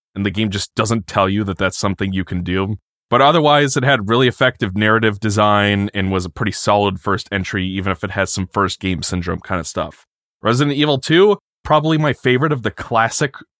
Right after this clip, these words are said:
Resi games. Big improvement all around, more exciting. Police Station was great, and then it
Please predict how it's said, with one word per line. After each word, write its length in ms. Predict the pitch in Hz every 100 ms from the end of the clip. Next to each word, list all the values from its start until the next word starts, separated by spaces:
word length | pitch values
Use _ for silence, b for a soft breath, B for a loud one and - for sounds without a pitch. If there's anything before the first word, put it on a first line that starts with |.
| _
Resi 300 | 117 120 135
games. 540 | 135 135 156 170 165 - - _ 98
Big 160 | 95 113
improvement 460 | 117 98 135 123 120
all 160 | 120
around, 420 | 107 107 110 113 104
more 140 | 113
exciting. 720 | 104 - 113 110 107 104 101 - _ -
Police 280 | 127 131 -
Station 420 | 127 117 - 110
was 140 | 110 92
great, 380 | 101 104 104 -
and 80 | 104
then 120 |
it 120 | 95